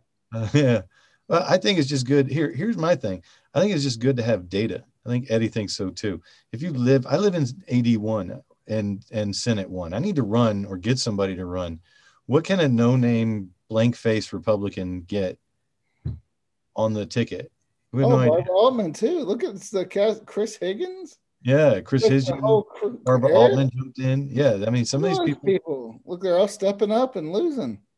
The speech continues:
Speaker 1: Yeah, they threw themselves in the fire. God bless 'em.
Speaker 2: Oh, good. God, God bless 'em.
Speaker 1: Chris even got out there. He was telling me he put, uh, ads in the, uh, supermarket, uh, the, uh, Mexican supermarket there in his neighborhood,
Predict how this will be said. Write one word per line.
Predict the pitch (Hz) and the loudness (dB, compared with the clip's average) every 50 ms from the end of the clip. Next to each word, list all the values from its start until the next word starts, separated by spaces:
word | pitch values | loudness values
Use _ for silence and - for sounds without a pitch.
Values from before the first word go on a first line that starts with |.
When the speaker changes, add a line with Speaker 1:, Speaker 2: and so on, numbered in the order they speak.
| _ _ - | _ _ -6
Speaker 1:
Yeah, | 175 190 | -2 0
they | 135 120 | 0 0
threw | - - 143 143 | 0 0 0 0
themselves | 151 139 135 156 156 147 147 | 0 0 0 2 2 2 2
in | 151 | 0
the | 143 139 | -2 -2
fire. | 131 - 160 175 170 139 104 90 | -2 -4 -4 -2 -2 -2 -2 -2
God | 107 127 127 120 | -2 -4 -2 -2
bless | 123 143 160 147 - | -2 -2 -2 -2 -6
'em. | - 117 - _ - | -8 -12 -12 _ -10
Speaker 2:
Oh, | - 147 127 117 | -8 -6 -6 -8
good. | - - 190 208 202 202 - | -8 -8 -10 -10 -10 -12 -10
God, | 202 220 226 247 - - - _ - | -8 -6 -6 -8 -10 -14 -20 _ -12
God | - 214 240 247 | -10 -10 -6 -4
bless | 247 233 233 226 - | -4 -4 -4 -4 -8
'em. | - 117 101 101 - _ _ _ _ - - _ _ | -14 -14 -14 -16 -20 _ _ _ _ -20 -20 _ _
Speaker 1:
Chris | - - 156 156 - | 0 0 0 0 2
even | 175 147 143 | 0 0 2
got | 135 135 131 | 6 6 6
out | 127 127 123 - | 6 4 2 2
there. | 127 120 120 120 | 2 2 4 4
He | 120 120 | 4 2
was | 117 110 - | 0 -2 0
telling | - 123 120 117 | 0 2 2 2
me | 113 110 | 2 0
he | 107 | -2
put, | - - 120 110 104 | -2 0 0 0 0
uh, | 107 101 98 95 92 92 92 - | 0 0 0 0 -2 -2 -2 0
ads | 101 110 113 117 110 98 - - | 0 2 2 2 0 -2 -4 -8
in | 110 107 104 98 98 95 | -6 -6 -4 -4 -4 -4
the, | 95 92 92 90 90 87 87 | -4 -6 -6 -8 -8 -8 -8
uh, | 87 87 80 78 80 - - - _ _ _ _ _ _ _ - | -8 -8 -8 -10 -12 -14 -16 -20 _ _ _ _ _ _ _ -12
supermarket, | - - 180 165 160 127 101 85 73 71 - _ _ _ _ _ _ _ _ _ _ _ _ - | -8 -6 -4 -2 0 0 0 0 -2 -6 -14 _ _ _ _ _ _ _ _ _ _ _ _ -6
uh, | 98 95 92 90 90 87 87 | -4 -2 -2 0 -2 -2 -4
the, | 85 87 92 90 90 90 85 85 | -6 -8 -10 -10 -10 -10 -8 -8
uh, | 85 85 85 85 82 78 76 82 _ _ _ - | -6 -6 -8 -8 -10 -12 -14 -18 _ _ _ 0
Mexican | 123 131 - - - 127 | 0 0 0 0 -2 -2
supermarket | 123 - 151 139 - 113 98 92 92 - 95 85 71 - _ _ | -2 -2 -4 -6 -6 -6 -4 -4 -6 -6 -8 -12 -12 -12 _ _
there | - 98 95 92 | -8 -6 -4 -4
in | 90 87 | -6 -6
his | 85 82 | -8 -6
neighborhood, | 101 110 131 120 92 87 95 - - | -2 -2 -2 -2 -4 -6 -10 -12 -12